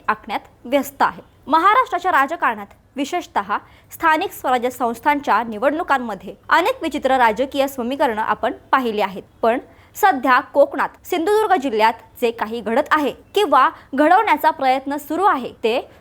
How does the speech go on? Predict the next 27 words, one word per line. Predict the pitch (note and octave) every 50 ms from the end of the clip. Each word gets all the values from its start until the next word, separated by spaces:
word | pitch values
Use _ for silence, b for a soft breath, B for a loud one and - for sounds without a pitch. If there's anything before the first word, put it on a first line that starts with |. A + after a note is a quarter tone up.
| b -
महाराष्ट्राच्या | B3 A#3+ A3 D4 E4+ F#4 G4+ G4+ - D#4 D4 E4 D#4+
आजवरच्या | - A#3+ A#3+ A#3+ C#4 C4 D4+ D4 D4 - D4+ C#4
राजकारणातील | B3 A#3 B3 D#4+ F4 - F4+ E4 C#4+ C4+ B3+ - C4 C4+ C#4 b b b b b -
सर्वात | - D4 - A3 D4+ D#4+ F4 F#4 - - - -
असंभव | C#4+ D4 F#4+ F4 E4 D4 B3 A#3 F3+ - - - _ -
आणि | A3+ A3 G#3 A3+ C4+ - b b b b b -
विचित्र | E4 E4 G4+ A4 - E4+ F4+
समीकरण | - E4 C#4 A#3+ A3+ G#3+ A3 G#3 A#3 C#4 E4 -
ठरू | C4+ G#3+ G3 A3+
शकतं. | B3 - A#3+ - - - - - - _ _ -
हा | A4 A4 E4
वाद | C4 D#4 E4 F#4+ F4+
आहे | - F4 E4+ D4+ C4 C#4+
कणकवली | D4 - D4+ C4+ C4 B3+ - D#4 E4 D#4+ F4+
नगरपंचायत | D4+ C#4 A3+ C4 C4 C4 A#3+ G#3+ G#3+ - A#3 G#3+ G#3+ -
निवडणुकीचा. | G#3+ G#3 G#3+ G#3 G#3 G#3 F#3+ - G#3 - - - - - _ _
राज्यात | - A#3 B3+ B3+ - A#3+ A3 - - - - - -
एकमेकांचे | C#4+ F4+ F4 F#4 F#4+ G4 G4 G4 G4+ F#4+ - G#4
गळे | C4+ A#3+ B3+ C4 C4+ C#4
धरून | A#3 D4 D4+ D#4+ C#4 - - - - _ _ _ -
एकमेकांना | - C#4 C#4+ C#4+ D#4+ C4+ B3 B3+ A3 G#3 G#3 A3+ C#4 C#4 A3+ A3
गद्दार | A3+ G#3 G3+ G3 - B3+ D#4 - b b b b
आणि | - - D#4+ C4+ D4 E4 - - -
चोर | F#4 E4+ F#4 G#4
म्हणणारे | F#4 G4 F#4+ C#4 C4+ A#3+ A3 A3+ C4+
दोन | C4 A3+ B3+ C4+ C#4 C4+
पक्ष, | C4+ A#3+ A#3 - - -